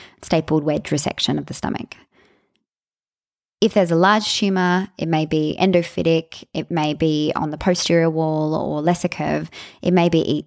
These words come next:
better resected with a formal gastrectomy. So it really depends on looking at the imaging, looking at the endoscopy, and making an assessment about how you can safely remove the tumour. Moving on now to targeted therapies.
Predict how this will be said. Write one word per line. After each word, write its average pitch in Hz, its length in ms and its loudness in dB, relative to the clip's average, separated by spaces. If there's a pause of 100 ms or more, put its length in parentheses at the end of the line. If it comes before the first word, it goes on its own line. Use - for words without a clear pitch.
(440)
better 165 240 4
resected 151 540 -4
with 151 180 -2
a 151 220 -4
formal 147 400 -4
gastrectomy. - 720 -8 (480)
So - 120 0
it 190 60 2
really 202 240 4
depends 151 560 -2
on 151 540 -4
looking 170 400 2
at 131 60 -6
the - 120 0
imaging, 151 600 0 (160)
looking 170 280 2
at 160 100 -2
the 151 80 0
endoscopy, 147 840 -2
and 156 180 2
making 151 360 -2
an 151 60 0
assessment 151 460 -2
about 147 240 0
how 160 220 2
you 156 160 2
can 156 140 -4
safely 147 420 0
remove 147 720 -4
the 160 80 -4
tumour. 180 460 -2 (1500)
Moving 254 360 2
on 208 160 2
now 180 240 2
to 180 340 0
targeted 175 600 0
therapies. - 760 -4